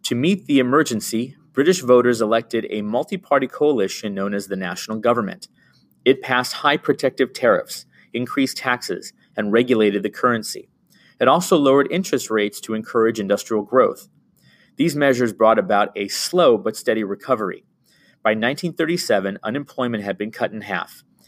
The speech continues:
and production had risen above nineteen twenty-nine levels.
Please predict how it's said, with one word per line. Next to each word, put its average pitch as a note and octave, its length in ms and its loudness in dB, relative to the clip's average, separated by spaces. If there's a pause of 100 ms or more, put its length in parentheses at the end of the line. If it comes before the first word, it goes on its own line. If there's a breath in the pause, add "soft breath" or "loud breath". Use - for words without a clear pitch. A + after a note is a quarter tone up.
(140 soft breath)
and A2 120 -6
production C3 520 0
had G2+ 300 -4
risen G#2+ 400 2
above G2 380 0
nineteen G#2 420 -8
twenty-nine G2 480 -2
levels. F2 480 -4